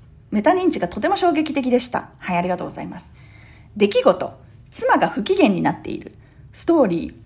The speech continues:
何か自分が悪いことをしてしまったのか、謝るか、これ以上怒らせないようにしないと。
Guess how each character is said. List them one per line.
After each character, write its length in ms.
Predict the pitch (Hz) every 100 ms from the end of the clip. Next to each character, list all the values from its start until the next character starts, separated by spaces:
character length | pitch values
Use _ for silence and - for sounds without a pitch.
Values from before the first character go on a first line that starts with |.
| - -
何 200 | 302 311
か 80 |
自 140 | 226 180
分 160 | 233
が 80 | 262
悪 200 | 247 254
い 60 | 453
こ 100 | 220
と 100 | 175
を 20 |
し 60 | -
て 80 | 180
し 100 | 202
ま 60 |
っ 80 | 190
た 80 | 190
の 100 | 175
か、 220 | - - -
謝 160 | 185 240
る 220 | 302 240
か、 200 | - - - - -
こ 80 |
れ 140 | 226 381
以 40 |
上 160 | 247 160
怒 160 | 170
ら 100 | 294
せ 120 | 339 359
な 80 |
い 100 | 277
よ 80 | 190
う 40 | 170
に 80 |
し 140 | 156 226
な 80 | 320
い 100 |
と。 100 | 302